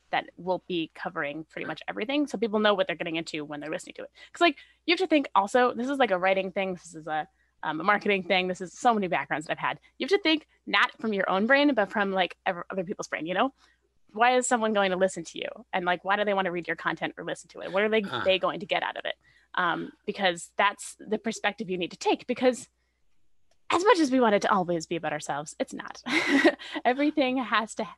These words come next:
Speaker 1: have a benefit to the person consuming it, or else they're not going to want to consume it.
Speaker 2: Oh, oh, yes. Well, the, the two, one of the two, the two reasons for the podcast is I wanna learn a lot as well. Like, with comedy and with a lot of things I'm doing, I haven't made it where it's my full-time job.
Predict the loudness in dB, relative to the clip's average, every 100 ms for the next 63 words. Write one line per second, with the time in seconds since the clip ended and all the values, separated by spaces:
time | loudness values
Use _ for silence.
0 | -2 0 -2 -4 -4 -4 -8 -12 _ _
1 | -6 -4 -4 -4 -6 -10 -12 -12 -14 -14
2 | -16 -20 _ _ _ 0 2 2 -2 -6
3 | -6 -2 2 2 0 _ _ -6 -6 -8
4 | -12 -10 -8 -8 -8 -12 -16 -14 -18 -20
5 | _ _ -20 -20 _ -14 -10 -4 -4 -4
6 | -12 -18 -4 -2 0 -4 _ -6 -4 -4
7 | -2 -2 0 0 0 0 0 4 4 2
8 | -4 0 2 4 4 4 -2 -6 -6 -6
9 | -2 -4 -2 -2 -2 -2 -2 -2 -2 -2
10 | 2 4 2 0 2 2 0 -2 -4 -8
11 | -4 -4 -4 -6 -4 -4 -4 -10 -10 -4
12 | -2 0 0 0 -2 -2 -2 -2 -4 -2
13 | -4 -4 -2 -2 0 0 2 0 -2 -2
14 | 0 0 -2 -4 -4 -6 -6 -4 -4 -4
15 | -4 -2 -4 -4